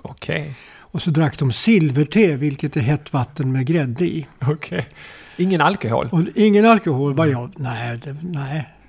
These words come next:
Speaker 2: det tror jag inte.
Speaker 1: Mm.
Speaker 2: Den enda de var rädda för, eh, eller rädd för, det var frö-, eh, morfars hushållerska, fröken Larsson, som kom in med sin silverbricka. "Nu ska han ta sin medicin."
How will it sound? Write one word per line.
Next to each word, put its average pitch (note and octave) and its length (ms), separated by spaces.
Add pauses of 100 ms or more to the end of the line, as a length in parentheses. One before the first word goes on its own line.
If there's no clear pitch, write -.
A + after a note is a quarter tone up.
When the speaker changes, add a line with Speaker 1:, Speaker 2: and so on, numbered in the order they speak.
Speaker 2:
det F#3+ 120
tror D3+ 240
jag C3 100
inte. B2 280
Speaker 1:
Mm. A#2 320 (840)
Speaker 2:
Den E3+ 160
enda F#3 260
de G3+ 160
var G3+ 140
rädda F3+ 380
för, D3 360 (300)
eh, E3 220
eller D#3+ 200
rädd E3 340
för, D3+ 200
det C#3+ 140
var D#3 240
frö-, E3 520
eh, D#3+ 40 (360)
morfars D#3 600
hushållerska, E3+ 640
fröken D3+ 400
Larsson, D#3 520
som D3 260
kom E3+ 180
in C#3 200
med B2+ 140
sin C#3+ 180
silverbricka. C#3 580 (220)
"Nu A3 140
ska - 140
han F#3+ 180
ta F#3 180
sin F3 240
medicin." E3 460